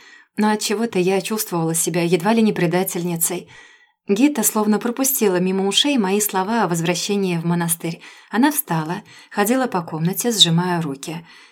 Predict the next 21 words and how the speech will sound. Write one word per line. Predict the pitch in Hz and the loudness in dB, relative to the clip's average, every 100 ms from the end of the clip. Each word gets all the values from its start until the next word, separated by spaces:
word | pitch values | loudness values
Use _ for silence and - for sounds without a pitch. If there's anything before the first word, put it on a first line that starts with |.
| - | -6
При | 202 | 2
свете | 220 - 220 214 | 2 4 4 4
свечей | 190 196 196 220 208 | 0 0 -2 2 2
я | 185 | 2
видела, | 185 208 185 170 | 0 0 0 -2
как | 170 165 | -2 0
блестело | 202 208 208 196 | 2 2 0 2
шитье | 190 208 202 - 269 - | 2 2 0 0 0 2
на | 202 | 2
ее | 208 214 214 208 | 2 2 2 0
одеянии. | 202 208 170 165 160 160 170 - - | 2 0 0 -2 -4 -6 -10 -14 -12
Одно | - 190 285 233 | -4 2 4 4
у | |
горла, | 170 156 151 175 262 - - | 2 -2 -2 -4 -6 -8 -12
другое | 190 190 196 285 254 | -2 0 4 4 4
на | 202 | 2
кайме | 190 185 208 262 | 0 0 2 2
верхней | 190 202 - 185 | 2 0 0 -4
туники | 180 214 269 233 | -2 0 0 -2
под | 165 226 | -8 -6
коленями. | 240 226 175 151 147 165 | -4 -2 -2 -2 -6 -14